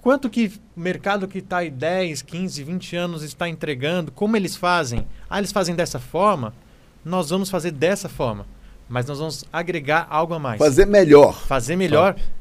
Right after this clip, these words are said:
Speaker 1: mas sempre pensando naquilo que eu falei. Todas as decisões do, de agora, do futuro, e todas que foram tomadas,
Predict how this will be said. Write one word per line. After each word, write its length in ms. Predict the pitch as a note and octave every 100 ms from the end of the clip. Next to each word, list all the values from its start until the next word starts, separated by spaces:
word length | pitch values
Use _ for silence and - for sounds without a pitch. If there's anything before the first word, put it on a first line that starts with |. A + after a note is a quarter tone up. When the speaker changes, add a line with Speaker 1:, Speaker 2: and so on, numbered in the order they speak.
| -
Speaker 1:
mas 220 | - C#3+ -
sempre 420 | - A3+ B3 B3
pensando 360 | A#3+ B3 A3
naquilo 180 | D3+ F3+
que 40 | F#3+
eu 40 |
falei. 240 | G3+ E3+
Todas 320 | B2+ G3 A3+ A#3+
as 40 |
decisões 680 | G#3+ G3+ D#3 C#3+ D#3+ B2 - - - -
do, 500 | B2 B2 C#3+ D#3+ D#3 - -
de 120 | B2
agora, 400 | D#3 C3 D#3+ D#3
do 120 | C#3
futuro, 560 | D#3 - - G#3+ A#3 A#2 - -
e 60 | -
todas 380 | - G3+ G#3+ -
que 100 | -
foram 300 | F3+ F#3 D#3
tomadas, 580 | C#3+ D3 F#3+ B2 -